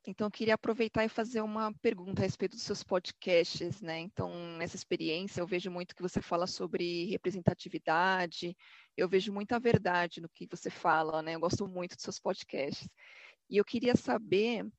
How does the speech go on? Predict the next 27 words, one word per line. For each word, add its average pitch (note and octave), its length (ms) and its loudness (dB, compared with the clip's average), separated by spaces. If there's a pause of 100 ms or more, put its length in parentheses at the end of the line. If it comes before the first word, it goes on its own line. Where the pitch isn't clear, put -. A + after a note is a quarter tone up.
(440)
é, F#3+ 220 6
de - 120 0
todos - 180 2
que - 80 -16
você A3 500 4
fez, F#3 600 4
enfim, F3+ 500 -6
eu G3 80 -4
queria - 220 -2
saber G3+ 280 2
qual C4+ 320 0
mais, G#3 600 0
é, F3+ 200 2
qual - 160 0
podcast G#3 500 2
te - 140 -6
impactou G#3+ 500 -2
mais, F3+ 460 4
aquele F#3+ 260 -2
que - 120 -10
você F3+ 200 -6
ficou - 220 -6
mais F#3 240 0
reflexivo, G3 720 -2
você - 140 -10
falou, F#3 160 4
"Nossa, F3 640 2